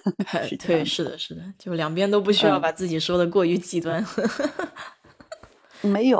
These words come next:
Speaker 1: 了，真的是不会的了。
Speaker 2: 嗯。
Speaker 1: 呀，那个，就说那个，还是说租房子的事，
Speaker 2: 嗯。
Speaker 1: 这儿一件事情。然后呢，我还，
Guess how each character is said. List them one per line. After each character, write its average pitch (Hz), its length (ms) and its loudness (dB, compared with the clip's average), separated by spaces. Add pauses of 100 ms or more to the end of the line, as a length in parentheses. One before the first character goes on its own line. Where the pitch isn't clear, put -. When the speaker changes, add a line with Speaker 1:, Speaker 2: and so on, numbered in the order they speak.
Speaker 1:
了， - 140 2
真 214 180 -2
的 208 100 -4
是 - 160 -6
不 - 260 -14
会 - 220 -6
的 - 120 -10
了。 - 220 -12 (280)
Speaker 2:
嗯。 170 500 -6 (380)
Speaker 1:
呀， 160 260 2 (680)
那 196 220 2
个， 175 140 0
就 220 140 0
说 220 280 6
那 202 80 -4
个， 156 220 0
还 208 220 0
是 226 80 2
说 196 160 2
租 214 200 2
房 - 260 -6
子 185 120 -6
的 170 80 -2
事， - 300 -4 (300)
Speaker 2:
嗯。 170 140 -6
Speaker 1:
这 196 120 4
儿 180 100 6
一 - 20 4
件 170 220 -4
事 160 260 -4
情。 - 300 -10 (420)
然 180 200 2
后 190 260 4
呢， 170 240 4
我 147 160 -2
还， 180 360 -6